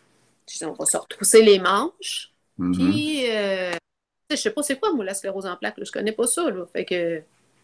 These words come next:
Speaker 1: moi, je vais vaincre ça. <laughs>
Speaker 2: C'est vrai, hein ?
Speaker 1: Moi,
Speaker 2: C'est
Speaker 1: je vais être capable. J'allais bien hier.
Speaker 2: Hmm.
Speaker 1: Mais je,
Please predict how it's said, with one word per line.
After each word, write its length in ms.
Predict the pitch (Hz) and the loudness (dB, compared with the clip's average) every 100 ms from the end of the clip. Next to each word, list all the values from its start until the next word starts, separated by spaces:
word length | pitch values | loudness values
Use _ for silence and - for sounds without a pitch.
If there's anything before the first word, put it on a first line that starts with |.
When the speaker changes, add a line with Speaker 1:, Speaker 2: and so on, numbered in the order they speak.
| _ | _
Speaker 1:
moi, 260 | 208 233 330 | 2 4 6
je 80 | 214 | 6
vais 140 | 202 190 | 4 4
vaincre 520 | 240 294 - 226 196 | 0 -2 -8 -8 -8
ça. 240 | - 202 190 _ _ _ _ - _ - | -8 -12 -12 _ _ _ _ -20 _ -4
<laughs> 640 | 440 - _ _ 427 - | -2 -4 _ _ -6 -2
Speaker 2:
C'est 180 | - 147 | 2 6
vrai, 320 | 135 135 185 | 6 8 8
hein ? 300 | 143 123 143 - - _ _ | 8 6 4 0 -12 _ _
Speaker 1:
Moi, 120 | 302 427 | 2 6
Speaker 2:
C'est 60 | |
Speaker 1:
je 60 | 247 | 6
vais 60 | - | 4
être 240 | - - | -4 -4
capable. 800 | 302 302 302 294 339 370 392 294 220 | -2 -2 -2 -2 -2 -6 -10 -16 -14
J'allais 380 | 254 247 277 240 | -10 -10 -12 -14
bien 100 | 392 480 | -12 -12
hier. 380 | 269 247 247 370 539 427 294 _ _ _ _ _ - | -12 -10 -10 -10 -14 -20 -20 _ _ _ _ _ -8
Speaker 2:
Hmm. 240 | 120 123 | -4 -4
Speaker 1:
Mais 340 | 123 175 175 185 | -6 -12 -20 -20
je, 400 | 175 175 175 | -20 -20 -20